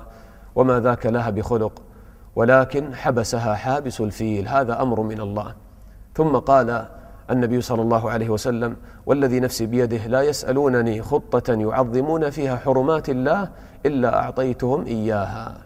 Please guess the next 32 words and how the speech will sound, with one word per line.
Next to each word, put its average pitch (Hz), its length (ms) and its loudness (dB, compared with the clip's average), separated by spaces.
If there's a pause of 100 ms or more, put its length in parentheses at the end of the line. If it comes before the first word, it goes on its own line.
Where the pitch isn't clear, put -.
(160)
إذا 110 200 0
طلبوا 120 400 2
مني 120 220 0
خطة 131 320 -2
يعظمون 123 640 0
فيها 117 420 -2 (360)
حرمات 127 460 2
الله 113 420 -2 (420)
بعدم 120 640 2
القتال 113 640 -2 (260)
في 117 100 -4
الحرم، 147 400 0 (500)
فنحن 123 720 0
مع 139 200 2
الصلح. 107 460 -4 (800)
وفي 135 160 0
الحديبية 165 560 2
اشتكى 170 320 -4
الصحابة 139 380 -2
رضي 120 220 2
الله 120 260 0
عنهم 117 300 0
من 117 100 0
العطش 113 460 -2
وقلة 117 400 0
الماء، 123 340 0 (340)
فتوضأ 139 560 2
النبي 127 260 -2
صلى 120 140 -4
الله 120 220 -2
عليه 113 120 -2
وسلم 120 480 -2